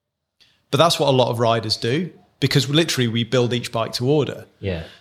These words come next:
Speaker 1: So if a bra-, so if a media outlet isn't quite so familiar, or if they're just really busy and just got up against it with a deadline, and they go, "Oh, you know, I just, I can't get on with that shock. I, I, oh, these tyres."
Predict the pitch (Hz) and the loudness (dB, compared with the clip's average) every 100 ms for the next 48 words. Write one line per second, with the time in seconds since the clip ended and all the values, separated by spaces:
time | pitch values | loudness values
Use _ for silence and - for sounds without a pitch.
0 | _ - 151 139 131 175 160 156 147 147 | _ 0 4 4 4 2 0 0 4 4
1 | 139 - - 156 170 170 156 165 156 143 | 4 -2 2 4 4 4 2 2 4 4
2 | 131 120 110 - 143 147 - 120 117 127 | 4 2 -2 -2 -2 -2 -2 -2 0 -2
3 | 113 127 117 101 113 214 247 190 - 202 | -2 -2 -2 -2 0 2 2 0 0 -2
4 | - _ _ 202 202 220 226 262 226 131 | -6 _ _ -10 -10 -10 -6 -2 0 -2
5 | - 196 180 120 101 - _ 151 131 143 | 4 4 6 2 -2 -12 _ 0 2 4
6 | 139 - 156 139 - - - 175 - - | 2 4 2 2 -2 -18 -2 0 2 2
7 | 160 170 - - 110 123 117 110 151 147 | 2 2 0 -2 -2 -2 -2 2 2 2
8 | 110 95 120 113 131 131 120 117 - 127 | 0 -2 -6 -4 -2 -2 -4 -6 -6 -8
9 | - - - - - - 165 160 143 151 | -6 -6 -6 -8 -10 -6 -4 -2 -2 -2
10 | 143 110 98 - 143 92 117 - 127 - | -2 -4 -4 0 0 0 -8 -8 -8 -8
11 | - 139 117 165 123 _ _ _ _ - | -4 -2 -2 -4 -6 _ _ _ _ -12
12 | - 165 175 110 101 - | -4 -2 0 -2 -4 -8